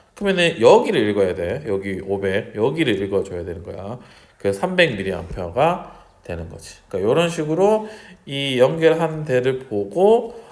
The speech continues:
어, 전류계 눈금을 측정을 하면 됩니다. 전압계도 똑같다. 전압계도 똑같이, 어, 읽어주면 됩니다. 자, 그래서 이게 이제 전류,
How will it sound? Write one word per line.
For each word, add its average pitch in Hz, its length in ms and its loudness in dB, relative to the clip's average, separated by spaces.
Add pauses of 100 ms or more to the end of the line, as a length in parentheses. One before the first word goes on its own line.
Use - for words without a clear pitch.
(220)
어, 87 260 -10
전류계 104 840 -2 (340)
눈금을 180 560 -4
측정을 160 400 -6
하면 156 140 -6
됩니다. 101 920 -10 (480)
전압계도 208 440 -2
똑같다. - 540 -6
전압계도 135 460 -4
똑같이, 139 640 -10 (1300)
어, 85 240 -12
읽어주면 107 440 -6
됩니다. 90 840 -10 (2750)
자, 123 180 -2
그래서 127 240 -8
이게 131 280 -2
이제 117 160 -6
전류, 131 840 -2